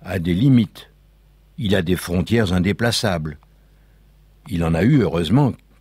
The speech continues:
et qui sont indéplaçables, heureusement, dans le passé, et il en aura, heureusement, et qui, une fois obtenus, seront aussi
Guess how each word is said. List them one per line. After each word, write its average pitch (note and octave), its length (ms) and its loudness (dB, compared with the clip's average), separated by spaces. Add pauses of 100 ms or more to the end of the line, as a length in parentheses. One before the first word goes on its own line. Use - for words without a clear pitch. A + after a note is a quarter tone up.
(220)
et A#2 140 0
qui G#2+ 160 -4
sont G2 260 0
indéplaçables, E2+ 800 -2 (180)
heureusement, F#2+ 560 0
dans D#2+ 140 -8
le E2 100 -4
passé, B2 400 -2 (180)
et C3 140 0
il A2 120 2
en G2 140 2
aura, A#2+ 440 -2
heureusement, F2+ 580 -2 (280)
et F#2+ 160 -8
qui, - 140 -4
une F2+ 100 2
fois G2 200 0
obtenus, F#2+ 560 0
seront E2 380 -4
aussi A2 480 0